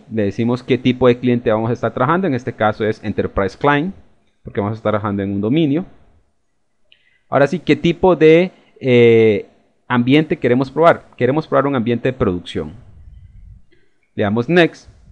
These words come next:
Después le damos aquí Continue.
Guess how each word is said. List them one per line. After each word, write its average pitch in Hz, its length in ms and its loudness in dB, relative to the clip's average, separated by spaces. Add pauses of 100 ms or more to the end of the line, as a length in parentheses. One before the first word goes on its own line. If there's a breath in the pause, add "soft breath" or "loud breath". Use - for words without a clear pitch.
(680)
Después 104 340 -8
le 101 100 -2
damos 98 260 -4
aquí 107 360 -6 (920)
Continue. 165 560 2